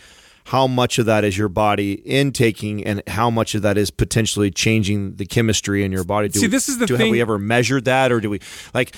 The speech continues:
Speaker 2: Here's the
Speaker 1: you know, have
Speaker 2: pro-
Speaker 1: they ever tried to test that in, like, a rat by, like, injecting the rat with these perfumes
Speaker 2: They
Speaker 1: and then
Speaker 2: do, they do. But here's the problem with that is that what they'll do is they'll identi-, they'll,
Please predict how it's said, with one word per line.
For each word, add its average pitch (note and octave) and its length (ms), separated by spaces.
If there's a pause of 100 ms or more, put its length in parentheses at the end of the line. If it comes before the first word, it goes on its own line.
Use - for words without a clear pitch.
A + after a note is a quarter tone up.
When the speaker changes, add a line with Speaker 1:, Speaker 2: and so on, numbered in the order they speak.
Speaker 2:
Here's A#3 240
the C4 60
Speaker 1:
you - 40
know, C#3+ 80
have C#3 80
Speaker 2:
pro- - 40
Speaker 1:
they C#3 80
ever C3 160
tried A#2+ 320
to A#2 60
test A#2 360
that A#2 180
in, A2 80
like, A2 160
a G#2 40
rat G#2 280
by, G#2+ 120
like, G2+ 160
injecting G2+ 580
the G#2 100
rat G#2 280
with G#2 140
these G#2 160
perfumes G#2+ 680
Speaker 2:
They B3 140
Speaker 1:
and G3+ 100
then A#3+ 80
Speaker 2:
do, G3+ 340
they G3+ 160
do. G3+ 200
But G3 140
here's A3+ 220
the G3+ 80
problem F3+ 500
with C#3+ 140
that C#3+ 280
is C#3 200
that C#3+ 420
what D#3 320
they'll D#3+ 120
do F#3+ 200
is D#3+ 100
they'll D#3 180
identi-, E3+ 500
they'll, C#3+ 340